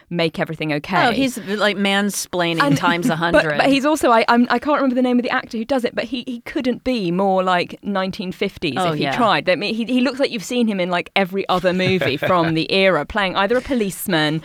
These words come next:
Speaker 1: or a kind of, you know, the sort of hard-talking, like, headmaster of a, like, difficult boys' school, or,
Speaker 2: <laughs>
Speaker 1: you know, or the psychiatrist, or, you know, some sort of auth-, male authority figure who's sort of,
Speaker 2: Yeah.
Speaker 1: you know, anyway,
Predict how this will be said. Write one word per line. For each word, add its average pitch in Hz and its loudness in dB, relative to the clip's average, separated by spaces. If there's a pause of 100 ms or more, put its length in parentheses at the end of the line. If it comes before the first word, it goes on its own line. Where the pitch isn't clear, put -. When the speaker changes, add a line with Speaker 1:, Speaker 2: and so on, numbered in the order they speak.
(280)
Speaker 1:
or 226 4
a 226 4
kind 214 0
of, 190 4
you 214 -2
know, 165 2 (220)
the - -6
sort 214 -2
of 190 2
hard-talking, 202 -2
like, 180 -2
headmaster 185 -2
of 165 0
a, - -2
like, 156 -6
difficult 185 -6
boys' 180 -2
school, 143 -4
or, 180 4 (160)
Speaker 2:
<laughs> - -10
Speaker 1:
you 240 2
know, 180 4
or 247 6
the 220 2
psychiatrist, 202 2
or, 233 4
you 214 2
know, 185 0 (180)
some 277 4
sort 277 2
of - 0
auth-, - -6
male 240 4
authority 214 2
figure 175 2
who's 180 4
sort 180 -2
of, 220 0
Speaker 2:
Yeah. 214 4
Speaker 1:
you 170 2
know, - -12 (200)
anyway, 262 2